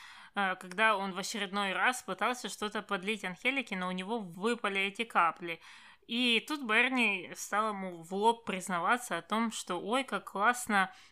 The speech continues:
"М, вы меня подкололи с этими каплями".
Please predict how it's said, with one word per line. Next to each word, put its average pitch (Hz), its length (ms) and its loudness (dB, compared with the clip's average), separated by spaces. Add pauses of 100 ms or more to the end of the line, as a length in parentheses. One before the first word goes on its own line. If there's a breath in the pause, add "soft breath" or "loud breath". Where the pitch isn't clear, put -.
(140 loud breath)
"М, 190 340 2
вы 208 120 2
меня 180 580 2 (260)
подкололи 208 880 2
с 196 140 -6
этими 190 320 -6
каплями". 202 800 2